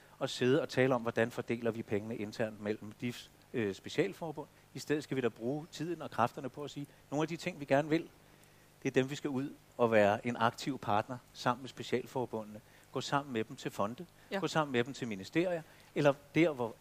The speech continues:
Speaker 1: øh, langt den største del af økonomien til idrætten ligger, nemlig ude i kommunerne, rent faktisk sige, her har vi nogle steder, som har nogle opgaver, eller som har nogle ting, som vi kan tappe ind i. Der synes jeg, at dif har en rolle, sammen med specialforbundene, sammen med de foreninger, der kan og vil.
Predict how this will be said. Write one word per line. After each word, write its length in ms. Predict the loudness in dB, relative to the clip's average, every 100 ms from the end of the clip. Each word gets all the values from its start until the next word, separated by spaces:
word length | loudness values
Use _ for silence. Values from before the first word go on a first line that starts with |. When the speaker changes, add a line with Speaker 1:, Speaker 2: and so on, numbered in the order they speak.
| -2
Speaker 1:
øh, 240 | 0 4
langt 220 | 4 4 0
den 80 |
største 340 | -2 2 2 0
del 260 | -4 -2
af 40 | -2
økonomien 460 | -4 -8 -8 -10
til 200 | -10 -10
idrætten 360 | 0 4 4 2
ligger, 240 | -4 -4 -8 -14 -14 -2
nemlig 300 | -2 -2 -4
ude 180 | -4
i 20 | -4
kommunerne, 540 | -4 -8 -6 -8 -10 -16 -20 -4
rent 140 | -4 2
faktisk 220 | 2 2
sige, 140 | -4 -10 0
her 160 | 2 4
har 200 | 2 0
vi 100 | -4
nogle 180 | -6
steder, 380 | -2 0 4 2 0 -10 -20 -20
som 180 | -4 -2
har 200 | 4 4
nogle 200 | 4 2
opgaver, 460 | 4 4 4 4 2
eller 140 | 0
som 180 | -2 -2
har 200 | 0 0
nogle 160 | -4 -6
ting, 280 | -6 -6 -12
som 220 | -8 -4
vi 60 | -2
kan 140 | -2
tappe 340 | -2 -2 -2 -4
ind 180 | -6 -8
i. 80 | -12 -20 -20 2
Der 100 | 4
synes 220 | 4 2 -2
jeg, 60 |
at 60 | -2
dif 160 | -4
har 120 | -2 -4
en 80 |
rolle, 260 | -2 -2 -2 -10 -20 -14
sammen 340 | 4 4 4
med 60 | -4
specialforbundene, 840 | -8 -4 -4 -4 -8 -8 -14 -16 -20 -20 -4
sammen 280 | 0 2
med 80 | 0
de 160 | -4 -2
foreninger, 380 | 0 0 -2 -6
der 80 |
kan 240 | -4 -6 -6
og 100 | -6
vil. 140 | -8